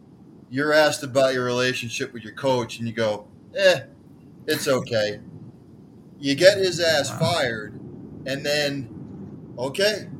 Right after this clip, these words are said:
Speaker 1: we got rid of the coach because he wanted you to play a certain way. You didn't want to. We got rid of the coach,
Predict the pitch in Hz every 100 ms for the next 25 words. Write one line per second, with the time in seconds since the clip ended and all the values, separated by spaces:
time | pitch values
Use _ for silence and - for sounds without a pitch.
0 | - - - 110 131 143 143 160 160 170
1 | 196 190 170 - - - - 120 117 131
2 | 127 117 - - - - 131 139 151 151
3 | 147 120 156 151 123 165 147 139 156 180
4 | - - - - 147 170 156 156 180 -
5 | - - - - - - - - - -
6 | - - - - - - 135 143 180 175
7 | 165 160 196 196 165 - -